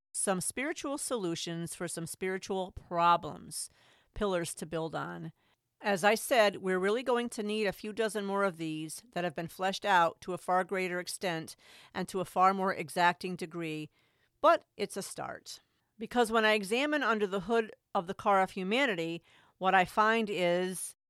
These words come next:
and then he jokes around about how he needs to find a better analogy than looking under the hood of a car. He says, "But you're going to n-, need to read the conclusion to find out what that is." And so he has a conclusion to the book where he says, "We dove into God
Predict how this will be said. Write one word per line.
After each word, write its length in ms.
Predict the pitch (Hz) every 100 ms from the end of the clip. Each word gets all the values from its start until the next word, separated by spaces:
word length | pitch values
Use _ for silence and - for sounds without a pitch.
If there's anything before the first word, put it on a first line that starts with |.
| _ _ -
and 140 | 202
then 120 | 202
he 100 | 202
jokes 340 | 170 185 180 -
around 480 | 170 170 170 165 196
about 360 | 147 165 165 170
how 160 | 165
he 80 | 165
needs 220 | 170 165
to 100 | 160
find 260 | - 170 160
a 40 |
better 240 | 160 165 165
analogy 480 | 165 160 170 170
than 160 | 165 160
looking 260 | 165 170 165
under 180 | 160
the 120 | 151 160
hood 160 | 190
of 100 | 165
a 60 | 202
car. 480 | - 175 165 170 - _ _ _ _
He 60 | 220
says, 260 | - 233 202
"But 180 | 226
you're 100 | 226
going 300 | 208 233 262 -
to 120 | 262
n-, 200 | 220 - _ _ -
need 280 | 208 220 214
to 160 | 220
read 200 | 190 202
the 60 | 190
conclusion 600 | - 190 - 196 190 170
to 100 | 165
find 320 | - 165 165
out 140 | 170 165
what 160 | 160
that 160 | 165 156
is." 200 | 165 -
And 80 | 175
so 160 | 226
he 140 | 208 214
has 220 | 202 196
a 40 |
conclusion 520 | - 196 - 190 185 180
to 120 | 185
the 120 | 165
book 240 | 165 160 -
where 140 | 165
he 100 | 180
says, 500 | - 190 170 170 - _ _ _ _ -
"We 120 | 185
dove 280 | 190 190 190
into 220 | 226 285
God 500 | 233 208 190 190